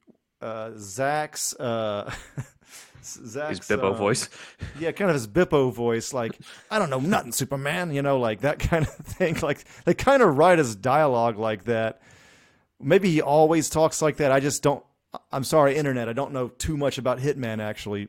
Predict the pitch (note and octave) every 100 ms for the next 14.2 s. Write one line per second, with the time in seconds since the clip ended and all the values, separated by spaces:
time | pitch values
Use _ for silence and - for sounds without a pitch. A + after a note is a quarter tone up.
0 | - B2 C#3 A#2+ - C#3+ A2+ A#2+ B2 G#2+
1 | G#2+ A#2 G#2+ F#2 F2 - G2+ - _ _
2 | _ _ _ _ _ _ _ _ - A#2+
3 | A2 G2+ F#2+ _ _ _ _ _ _ _
4 | _ _ A2+ A2 F#2+ F#2+ - C3 A#2+ A#2+
5 | C3 B2 A#2+ A2+ G#2+ G#2+ _ _ - _
6 | - F3 F3 D3+ D3 D3+ C#3 D3 D3 D3
7 | B2+ A#2+ - D3+ C3+ - C3+ C3+ B2 G#2+
8 | C#3 D#3 D3+ - C3+ B2+ A#2 B2 C#3+ C3+
9 | B2 C3+ G2 C3 D3+ - A#2 A#2 A#2 A#2
10 | A#2 A2+ D3+ D3 C3 A#2+ B2 C3+ C3+ B2+
11 | C3+ C#3 A#2 A#2+ C#3+ - G#2 G2+ G2+ _
12 | _ _ _ _ - E3 D#3 C3 - D#3
13 | D#3 D3 B2+ E3+ E3+ D#3+ C3+ C3+ C3 C3
14 | B2 -